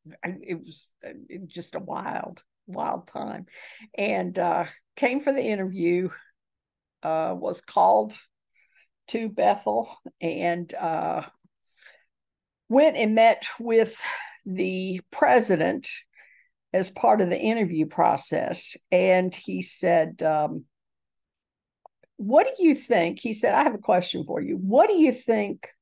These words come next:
of unplanned mo-, young mothers that have unplanned pregnancies? What do you, what's your observation?" 'Cause that obviously happens a great deal, uh, several times at,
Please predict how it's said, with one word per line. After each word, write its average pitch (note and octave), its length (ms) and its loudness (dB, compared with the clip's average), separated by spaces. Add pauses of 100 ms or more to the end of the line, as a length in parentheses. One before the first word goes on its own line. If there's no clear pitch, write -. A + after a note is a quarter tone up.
(140)
of E3+ 480 2 (140)
unplanned F3+ 640 -2 (320)
mo-, G#3 320 -2
young A3 380 2
mothers F#3 380 2
that D#3 120 2
have E3 380 0 (260)
unplanned D#3+ 340 -10 (240)
pregnancies? - 800 -8 (440)
What G3 140 -2
do F#3 60 -6
you, F3+ 280 -6 (280)
what's F#3 300 -6
your - 260 -8 (240)
observation?" - 640 -6
'Cause C4 180 0
that A3+ 240 0 (120)
obviously F3+ 580 -2
happens D3+ 480 -12
a - 60 -12
great D3+ 280 -12
deal, F3 340 -14 (640)
uh, - 320 -6
several - 340 -6
times F3+ 360 -8 (680)
at, - 420 -2